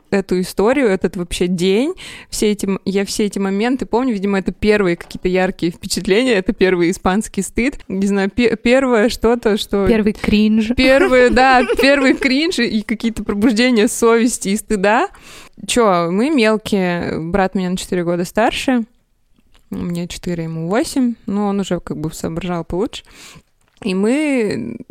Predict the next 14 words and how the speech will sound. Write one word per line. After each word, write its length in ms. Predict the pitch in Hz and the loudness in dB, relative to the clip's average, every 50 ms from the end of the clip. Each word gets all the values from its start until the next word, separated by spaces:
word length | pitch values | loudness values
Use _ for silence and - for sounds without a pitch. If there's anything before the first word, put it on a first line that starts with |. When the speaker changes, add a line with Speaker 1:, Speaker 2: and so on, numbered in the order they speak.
| - - - | -20 -20 -18
Speaker 1:
ездили 840 | - - - - - 156 - - - 190 196 220 262 247 240 247 220 | -16 -14 -14 -14 -14 -12 -10 -6 -4 0 2 2 2 2 0 -2 0
на 160 | 208 190 180 | -2 -2 -2
каникулы 840 | 202 - 190 185 202 233 - - 208 202 196 190 185 180 180 170 165 | 0 -2 0 0 0 -2 -2 -2 -2 0 0 0 0 0 -2 -2 -2
к 80 | 160 | -2
бабушке 460 | 180 190 185 170 160 175 - - - 185 | 0 0 0 0 -2 -6 -10 -12 -10 -4
с 20 | |
дедушкой. 540 | - 220 254 311 - - - 185 175 170 170 | -2 -2 -2 -2 -4 -4 -6 -4 -4 -2 -4
Я 100 | - 190 | -4 -4
вообще, 360 | 170 175 180 - 214 190 - 170 - | -6 -4 -4 -2 -2 -2 -2 -4 -4
я 180 | 180 175 175 | -4 -4 -4
родилась 640 | 175 - 170 170 175 170 170 170 - - - - - | -4 -6 -4 -4 -2 -2 -2 -2 -4 -6 -10 -10 -10
в 40 | |
поселке 560 | - 175 - - - 226 320 392 - - 349 330 _ - | -10 -10 -8 -4 -2 -2 -2 -2 -2 -6 -8 -8 _ -8
небольшом, 680 | 254 233 220 233 214 208 - - 190 190 190 175 175 | -8 -6 -4 -4 -6 -6 -8 -8 -6 -6 -6 -8 -12